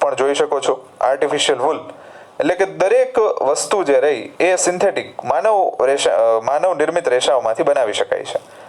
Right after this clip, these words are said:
કુદરતી રેસાઓની એની અંદર જરૂરિયાત રહેતી નથી. તો આ સૌથી મોટી એક ચેલેન્જ છે, પડકાર છે કાપડ ઉદ્યોગ સામે હાલનો.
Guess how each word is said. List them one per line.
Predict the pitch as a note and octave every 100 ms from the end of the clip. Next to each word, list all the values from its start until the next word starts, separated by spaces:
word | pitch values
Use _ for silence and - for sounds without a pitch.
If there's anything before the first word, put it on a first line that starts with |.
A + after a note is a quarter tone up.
| -
કુદરતી | C#3+ C#3 G3 G3
રેસાઓની | C3 B2+ D3 C3+ A#2
એની | A2+
અંદર | A#2 A2+
જરૂરિયાત | A2 G2+ G2+ A2 G#2
રહેતી | F#2+ D#3+ G3+ - - -
નથી. | A#2 F2+ - - - -
તો |
આ | E3+
સૌથી | G#3 A3+ B3
મોટી | A3 A3 A3+ G#3+ - -
એક | F3 - F3 D#3+ - - - - - - -
ચેલેન્જ | E3+ G3+ F#3+
છે, | E3+ F3+
પડકાર | - B2+ D3+ D3+ D3+
છે | F3+ F3+ -
કાપડ | - C3 C#3
ઉદ્યોગ | B2 A2+ G#2+
સામે | - F#2 G2
હાલનો. | G#2+ F#2+